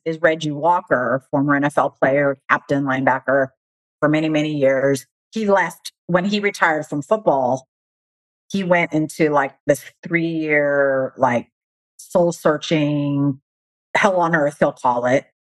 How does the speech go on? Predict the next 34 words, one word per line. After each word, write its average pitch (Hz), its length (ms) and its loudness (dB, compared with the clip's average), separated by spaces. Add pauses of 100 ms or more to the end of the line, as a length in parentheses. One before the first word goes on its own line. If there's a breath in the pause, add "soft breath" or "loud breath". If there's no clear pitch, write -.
time, 143 380 0 (320)
because 190 500 -2
he 170 120 -4
didn't 170 240 -2
know 196 240 0
who 196 160 -2
he 160 80 -2
was. - 420 -4 (340)
He 170 80 -2
lost 165 320 -2
everything. 170 580 -2 (340)
And 190 180 2
then 170 320 0 (140)
the 175 80 4
reason 202 340 -2
why 165 160 0
he 151 120 -8 (120)
played, 220 280 0
he 170 80 -4
realized, 147 440 0
was 143 240 0 (140)
to 139 340 2 (1400)
keep 214 140 -2
his 175 200 2
demons 165 420 -2
at 147 200 0
bay. 143 460 0 (400)
So 175 120 0
when 180 120 -6
he's 170 140 -8
not 190 240 0
playing, 147 320 0
these 160 180 -2
surface, 170 640 -2